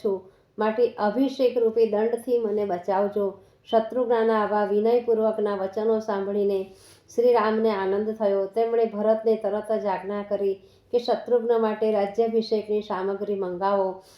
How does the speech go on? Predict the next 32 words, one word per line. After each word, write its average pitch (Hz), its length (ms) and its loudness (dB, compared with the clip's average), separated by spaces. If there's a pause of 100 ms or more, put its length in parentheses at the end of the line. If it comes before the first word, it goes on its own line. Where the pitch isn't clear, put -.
(180)
આથી 226 260 2
હું 233 100 4
શત્રુઘ્નનો 226 640 0
અત્યારે 220 580 2
જ 220 80 -8
અભિષેક 220 600 -2
કરી 202 240 0
દઉં. 190 260 -2 (320)
સઘળી 240 400 2
સામગ્રી 226 600 0
તરત 233 420 -2
જ 226 180 0
હાજર 226 680 0 (400)
કરવામાં 220 640 2
આવી. 220 200 2
ગુરુ 247 280 2
વશિષ્ઠ 233 500 -2
પણ 233 160 0
આવી 208 220 0
ગયા. 208 320 2 (460)
શત્રુઘ્નનો 233 640 2
રાજ્યાભિષેક 226 840 2
વિધિપૂર્વક 226 720 0
કરવામાં 208 540 0
આવ્યો. 202 280 0 (360)
ત્યાર 240 320 6
પછી 254 260 -4
શ્રી 233 240 0
રામે 226 320 2
શત્રુઘ્નને 240 680 0
પાસે 220 380 0
બોલાવ્યો 208 540 2